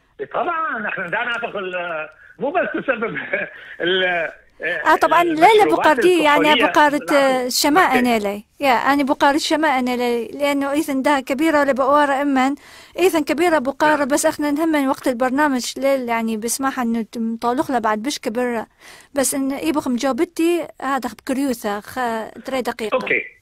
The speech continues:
Speaker 2: مم.
Speaker 1: ال-، ال-، ال-، المنديان الكحولية، آه، مو بس كوري حموضة، كوري سلاف قاوت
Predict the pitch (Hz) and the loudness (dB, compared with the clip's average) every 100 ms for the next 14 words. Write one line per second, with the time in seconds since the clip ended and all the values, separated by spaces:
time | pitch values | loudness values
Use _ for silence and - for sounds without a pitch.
0 | - 240 214 - - - - 196 208 214 | -6 -6 -6 -4 -4 -4 -4 -2 0 2
1 | 208 202 208 202 185 185 196 185 185 196 | 4 2 2 0 -4 -4 -4 -4 -6 -6
2 | 196 302 330 - 190 - 175 220 254 185 | -4 -4 -6 -6 -8 -6 -8 -6 -4 -4
3 | 175 160 - - 156 156 156 185 330 269 | -4 -6 -12 -14 -10 -8 -8 -8 -6 -6
4 | - 202 170 - 160 147 143 170 170 165 | -6 -4 -6 -8 -10 -10 -6 -6 -4 -6
5 | - 190 220 170 165 | -6 -6 -4 -4 -6